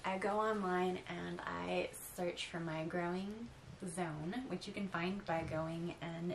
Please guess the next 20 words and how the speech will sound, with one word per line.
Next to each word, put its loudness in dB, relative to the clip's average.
doing 0
a -4
Google 0
search 2
for 2
your 4
zip -6
code. 2
Hi, 2
baby. 4
Once 8
I 10
have 12
it 6
narrowed 4
down 4
to -4
my -2
growing 4
zone, 4